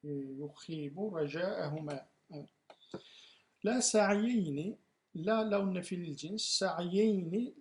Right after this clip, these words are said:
onun ismi. Ondan sonra, dolayısıyla burada müfret oldu. Ee, ne diyeceğiz? Mebniyun alel ye, ya üzere mebnidir. Ondan sonra li'ennehu mufredun.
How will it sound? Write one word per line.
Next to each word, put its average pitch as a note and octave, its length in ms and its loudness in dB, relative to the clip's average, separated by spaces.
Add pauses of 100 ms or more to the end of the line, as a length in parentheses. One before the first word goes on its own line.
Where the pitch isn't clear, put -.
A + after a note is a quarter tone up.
(120)
onun G3+ 320 -2
ismi. F#3+ 600 -4 (880)
Ondan D3+ 260 -8
sonra, F3 460 -8 (500)
dolayısıyla G3 380 0
burada G#3 380 2
müfret G3 420 4
oldu. D3 380 -2 (580)
Ee, C#3+ 380 -6
ne F#3+ 80 2
diyeceğiz? F#3+ 560 -6 (840)
Mebniyun G3 560 2
alel G3+ 460 2
ye, D3+ 560 -2 (180)
ya F3 440 0
üzere C#3+ 460 -2 (340)
mebnidir. D3 920 -6 (680)
Ondan D#3 280 -4
sonra D3 240 -4
li'ennehu F#3+ 460 0
mufredun. G3+ 480 -2